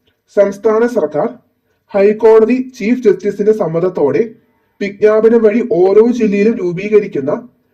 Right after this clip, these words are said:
പ്രത്യേക കോടതികളാണ് മനുഷ്യാവകാശ കോടതികൾ. മനുഷ്യാവകാശ കോടതികളെ കുറിച്ച്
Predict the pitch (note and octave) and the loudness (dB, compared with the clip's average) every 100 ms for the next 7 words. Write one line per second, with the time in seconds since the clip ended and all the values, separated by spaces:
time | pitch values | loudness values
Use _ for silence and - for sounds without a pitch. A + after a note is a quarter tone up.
0 | _ _ G3+ - A3 A3 A3+ - F#3 F3+ | _ _ -6 -4 0 2 0 -2 0 0
1 | F3+ G3+ G3 D3+ C3+ G#3+ C4 - _ _ | 0 0 0 0 -4 -6 -8 -18 _ _
2 | _ _ _ F3+ G3 G3+ A3+ G#3+ G#3 G#3+ | _ _ _ -4 -2 0 0 0 2 2
3 | G#3 A#3+ A3 D#3+ D3 C#3 E3 - _ _ | 0 -2 -4 -4 -4 -6 -8 -10 _ _
4 | _ _ _ _ _ _ - G3+ - A3+ | _ _ _ _ _ _ -4 -4 -2 0
5 | A3 A3+ A3+ A3 B3+ G3 F#3 F#3+ G3+ G3 | 2 4 2 0 0 0 0 -2 0 0
6 | G#3 E3 C#3 - | 0 -2 -8 -6